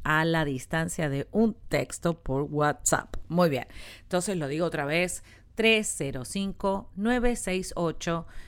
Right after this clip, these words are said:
seis uno ocho cero. Eso es en Estados Unidos, así que le tienes que poner el prefijo más uno, ¿sí? También puedes entrar a mi página silvana armentano punto com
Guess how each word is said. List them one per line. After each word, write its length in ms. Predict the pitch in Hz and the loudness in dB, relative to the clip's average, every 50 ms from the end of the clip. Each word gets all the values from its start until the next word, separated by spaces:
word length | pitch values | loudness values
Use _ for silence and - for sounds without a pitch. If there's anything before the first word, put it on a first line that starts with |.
| - - - | -14 -14 -10
seis 500 | - - - - 220 226 226 214 - - | -8 -4 0 2 2 2 0 -2 -4 -6
uno 440 | - 196 185 180 180 185 185 190 - - | -4 -2 -2 0 0 -2 -2 -4 -4 -2
ocho 480 | 175 180 180 175 180 - - 190 190 | -2 0 0 -2 -4 -6 -6 -6 -6
cero. 480 | 175 - - 165 147 143 139 143 143 139 | -6 -6 -4 -4 -2 -2 -2 -2 -2 -2
Eso 260 | 135 135 - - 160 | -2 -4 -4 -4 -4
es 260 | 151 143 143 - - | -4 -4 -4 -4 -4
en 100 | 151 135 | -6 -6
Estados 420 | 135 - - 170 175 185 190 - - | -6 -4 -2 -2 0 0 0 -2 -2
Unidos, 320 | 202 202 196 190 190 185 | 0 0 0 -2 -2 -4
así 280 | 202 180 - - 147 127 | -6 -6 -6 -6 -6 -6
que 120 | - 165 | -4 -4
le 100 | 156 156 | -4 -4
tienes 280 | - 151 143 143 143 - | -4 -4 -4 -4 -4 -6
que 120 | - 165 | -6 -8
poner 380 | - - 165 160 143 139 139 147 | -6 -4 -4 -4 -4 -4 -4 -4
el 120 | 147 139 | -4 -6
prefijo 540 | - - - 165 - 151 143 - - - 156 | -6 -8 -8 -6 -6 -8 -8 -8 -8 -6 -6
más 680 | 156 147 147 147 151 151 165 180 190 - - - - - - - - - - | -4 -4 -4 -2 -2 -2 -2 -4 -6 -8 -10 -12 -14 -16 -18 -16 -14 -8 -4
uno, 520 | 202 180 156 131 120 120 123 120 117 - - - | -2 0 0 0 0 -2 -4 -6 -8 -12 -14 -18
¿sí? 380 | - - - 180 196 214 277 - - - - - - - - | -10 -4 -2 -2 -2 -2 -4 -8 -12 -18 -18 -16 -16 -12 -6
También 440 | - 254 294 269 240 240 226 226 226 | -2 0 2 4 4 4 4 2 2
puedes 320 | 220 202 180 175 185 - | 2 2 2 2 0 -2
entrar 300 | - 151 143 - 151 156 | -4 -4 -2 -2 -2 0
a 60 | 160 165 | 0 0
mi 140 | 170 160 | -2 -4
página 420 | 151 - 147 143 - - 165 156 151 | -4 -4 -4 -6 -4 -6 -6 -6 -6
silvana 520 | - - 143 131 127 135 139 143 147 - - | -6 -6 -6 -6 -6 -4 -6 -6 -6 -6 -6
armentano 640 | - 156 160 160 143 131 123 147 147 156 147 131 - - | -6 -4 -4 -4 -4 -4 -4 -6 -6 -6 -6 -8 -6 -4
punto 640 | 233 262 294 320 - - - - 220 - - - - - | -4 -4 -4 -4 -8 -6 -2 -2 -2 -2 -4 -10 -6 0
com 480 | - 247 240 180 151 147 147 170 185 | 2 4 4 4 2 0 -2 -4 -6